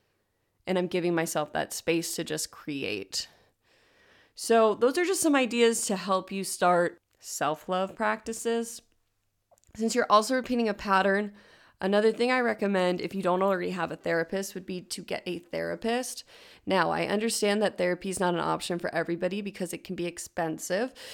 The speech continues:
but I am a huge proponent of therapy, and I think it's really important to look into it if it's an option for you. So many people's health insurance covers therapy.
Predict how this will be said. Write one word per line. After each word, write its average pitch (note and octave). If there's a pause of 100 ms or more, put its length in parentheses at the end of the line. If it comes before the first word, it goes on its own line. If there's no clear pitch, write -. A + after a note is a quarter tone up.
(380)
but G#3
I F#3+
am G3
a F#3+
huge B3
proponent A#3
of G3+
therapy, G3
and F#3
I F3
think F#3+
it's F#3+
really F#3
important F3+ (140)
to F3+
look F3
into F3+
it F3
if E3+
it's E3+
an E3
option F3+
for G3+
you. B3+
So E3 (420)
many G3
people's F3+
health F#3+
insurance G3+
covers G3
therapy. G3